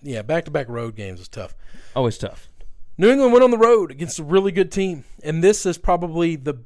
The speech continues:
Speaker 1: most complete game they have played all season.
Speaker 2: I do agree with that.
Speaker 1: To a team,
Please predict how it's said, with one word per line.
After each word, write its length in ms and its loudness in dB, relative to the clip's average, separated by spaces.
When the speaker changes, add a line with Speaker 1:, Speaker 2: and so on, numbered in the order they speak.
Speaker 1:
most 460 -4
complete 640 -8
game 380 -8
they 140 -10
have 180 -10
played 260 -6
all 140 -8
season. 320 -14
Speaker 2:
I 100 -4
do 180 0
agree 180 -4
with 140 -8
that. 100 -6
Speaker 1:
To 60 0
a 60 -2
team, 420 -2